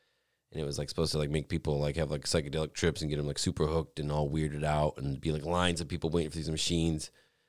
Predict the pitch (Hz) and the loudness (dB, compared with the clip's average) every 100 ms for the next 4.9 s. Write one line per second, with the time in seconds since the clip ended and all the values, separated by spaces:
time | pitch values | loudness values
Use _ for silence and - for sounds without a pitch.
0 | _ - 82 92 80 78 82 80 78 82 | _ -6 2 2 2 2 2 2 4 2
1 | - 90 73 71 90 78 73 69 76 69 | 2 2 2 2 2 4 4 4 2 0
2 | 67 71 69 - - 87 78 - 90 78 | -2 -6 -8 -8 -2 4 4 4 4 4
3 | 76 - 120 - 120 110 107 107 - 78 | -2 0 0 4 6 6 2 -2 -6 -2
4 | 101 101 - 113 107 104 101 101 - | 4 4 4 6 8 8 6 2 -4